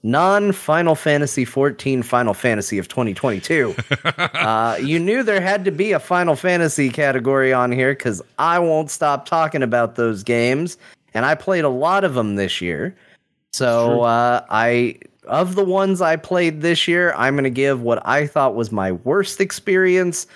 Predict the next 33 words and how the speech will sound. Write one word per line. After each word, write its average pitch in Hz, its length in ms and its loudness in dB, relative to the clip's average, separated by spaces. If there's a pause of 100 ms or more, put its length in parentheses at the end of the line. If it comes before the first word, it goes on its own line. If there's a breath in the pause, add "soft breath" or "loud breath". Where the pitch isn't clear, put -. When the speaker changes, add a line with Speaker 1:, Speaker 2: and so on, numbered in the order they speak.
(180 loud breath)
Speaker 1:
and 110 140 -2
what 120 160 2
I 120 100 4
thought 120 320 0
was 113 160 -4
my 127 240 2
best 117 640 -4
experience. 78 840 -8
Speaker 2:
Mm. 82 360 -12
Speaker 1:
And 98 340 0
it's 143 260 0
gonna 143 320 0
be 127 320 0
controversial. 110 1300 0
Speaker 2:
Oh, 92 120 -12
boy. 85 180 -10
Speaker 1:
So 92 100 0
if 98 100 -2
you 139 120 2
have 120 100 2
strong 143 420 0
opinions 135 420 0
about 120 280 0
Final 127 300 0
Fantasy 120 460 -2
nine, 117 640 0
get 151 220 2
ready 120 480 0
Speaker 2:
Mm. 98 320 -10
Speaker 1:
because 98 300 -4
here 156 300 2
it 139 140 0
comes. 98 580 -2